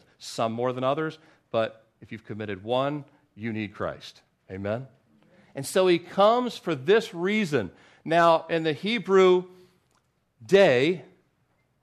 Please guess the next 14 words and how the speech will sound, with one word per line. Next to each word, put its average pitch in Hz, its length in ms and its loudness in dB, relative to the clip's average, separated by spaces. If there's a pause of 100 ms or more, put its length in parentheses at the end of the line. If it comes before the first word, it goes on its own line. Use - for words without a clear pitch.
(360)
the 120 100 -8
day 165 280 4
changes 190 500 0
at 160 140 -6
twilight. 165 580 0
Six - 380 -4
o'clock 175 440 -2
in 151 100 -2
the 147 100 -6
evening 170 360 -2
starts 165 400 -2
a 165 60 -2
new 151 220 -2
day, 131 380 0